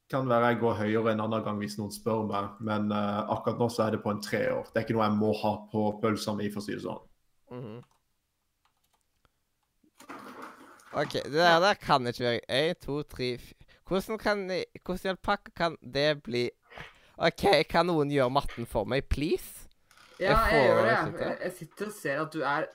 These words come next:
Speaker 4: veldig flink.
Speaker 2: Ja.
Speaker 3: Jeg kom på en litt, eh,
Speaker 4: Jeg gjør
Speaker 3: drøy,
Speaker 4: det.
Speaker 3: drøy kommentar til det du sa, men jeg tror jeg holder den for meg selv.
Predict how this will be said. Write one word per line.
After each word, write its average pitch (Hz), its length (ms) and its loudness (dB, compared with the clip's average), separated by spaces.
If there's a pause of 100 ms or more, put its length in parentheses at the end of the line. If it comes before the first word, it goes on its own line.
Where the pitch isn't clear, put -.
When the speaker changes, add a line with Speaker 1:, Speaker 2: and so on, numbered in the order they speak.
(180)
Speaker 4:
veldig 165 580 -6
flink. 147 340 -10 (500)
Speaker 2:
Ja. 127 220 0
Speaker 3:
Jeg 170 100 -4
kom 175 160 -6
på 170 100 -10
en 175 60 -6
litt, 170 220 -12
eh, 170 80 -6
Speaker 4:
Jeg 156 200 -2
gjør 165 80 -2
Speaker 3:
drøy, 160 120 2
Speaker 4:
det. - 180 -2 (800)
Speaker 3:
drøy 151 200 -2
kommentar 151 500 -8
til 143 120 -10
det 135 120 -8
du 139 80 -14
sa, 135 220 -6
men 139 160 -10
jeg 139 120 -12
tror 135 120 -10
jeg 135 80 -8
holder 131 220 -8
den 135 80 -8
for 139 80 -12
meg 135 160 -12
selv. 131 200 -12